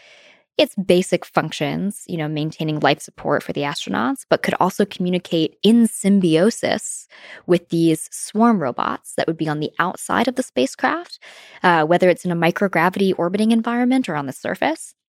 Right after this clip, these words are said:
And these little robots, they crawl, just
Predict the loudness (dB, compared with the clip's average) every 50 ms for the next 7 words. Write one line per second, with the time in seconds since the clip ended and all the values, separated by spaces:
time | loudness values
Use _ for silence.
0 | -2 0 2 2 2 2 0 0 2 4 4 6 6 6 6 4 4 4 4 2
1 | 2 2 -2 -2 0 0 0 0 0 -2 0 2 4 4 4 2 0 -4 -6 -6
2 | -2 -2 -2 -2 -4 -12 -20